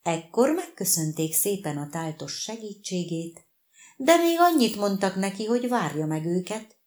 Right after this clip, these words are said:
mert jönnek hamar. Azzal János elindult tündérrel fölfelé a hegyen. Mentek, mentek.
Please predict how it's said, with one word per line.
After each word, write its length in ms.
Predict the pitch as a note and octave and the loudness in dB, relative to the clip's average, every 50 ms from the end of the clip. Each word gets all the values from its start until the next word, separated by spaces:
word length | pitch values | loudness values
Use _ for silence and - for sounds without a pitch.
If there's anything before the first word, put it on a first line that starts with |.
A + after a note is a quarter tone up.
| _ _ _ - - F#4 | _ _ _ -8 -4 0
mert 260 | F#4+ F#4 F#4 - - | 0 0 -2 -2 -2
jönnek 480 | G#3+ F3+ D#3+ D#3 D#3 E3+ F#3 A3 A3 - | 0 0 0 0 0 -2 -4 -6 -8 -10
hamar. 640 | - - D3+ C#3+ C#3 C#3+ C#3+ D3 D3 D3+ - _ _ _ _ _ _ _ _ _ _ _ _ _ _ _ _ _ _ _ _ _ _ _ _ _ _ _ _ _ _ | -8 -6 -6 -6 -6 -8 -10 -10 -12 -16 -20 _ _ _ _ _ _ _ _ _ _ _ _ _ _ _ _ _ _ _ _ _ _ _ _ _ _ _ _ _ _
Azzal 520 | - D#3 E3 D#3+ D#3 D#3 D#3 D3+ C#3+ C#3+ D3+ | 0 2 2 2 2 2 2 2 0 0 -2
János 640 | E3+ G3+ A#3 C#4+ D#4+ D#4 D4 C#4+ B3+ - - - - - _ | -2 -2 -2 0 -2 -2 -2 -4 -4 -6 -8 -8 -10 -10 _
elindult 720 | - E3 D#3+ E3 E3+ E3+ F3 F#3 A3 A3+ A#3 A3+ - - - | -4 -2 -2 0 0 0 0 2 2 0 0 -2 -4 -8 -6
tündérrel 680 | - E3 D#3+ D#3 D#3 E3 D#3+ E3 E3+ E3+ F3+ F#3+ G3 | -4 -2 -2 0 0 0 0 0 0 -2 -2 -2 -4
fölfelé 640 | F#3 - - C#3+ C3+ C3+ - - D#3 D#3 D#3+ E3 E3+ | -4 -6 -6 -6 -6 -6 -8 -8 -8 -6 -6 -6 -8
a 140 | E3+ E3+ - | -8 -10 -10
hegyen. 640 | - C3 B2+ B2+ D3 C#3+ C#3+ D3 D3+ D#3 D#3 _ _ _ _ _ _ _ _ _ _ _ _ _ _ _ _ _ _ - - - - _ _ | -12 -14 -12 -12 -12 -10 -10 -12 -12 -14 -16 _ _ _ _ _ _ _ _ _ _ _ _ _ _ _ _ _ _ -20 -20 -20 -20 _ _
Mentek, 1000 | - F#3 G#3 A#3+ C#4+ F4 F#4+ F#4+ F4 E4 E4+ - C4 A#3+ A#3 - - - - - | -4 2 4 6 6 6 6 4 2 0 0 0 -2 -2 -2 -4 -12 -20 -20 -12
mentek. 1000 | - D3+ D3+ D#3+ D#3 D3 D3+ D3+ D3+ - - E3+ F3 - _ _ _ _ _ _ | -6 -4 0 0 0 0 0 -2 -4 -6 -10 -12 -12 -12 _ _ _ _ _ _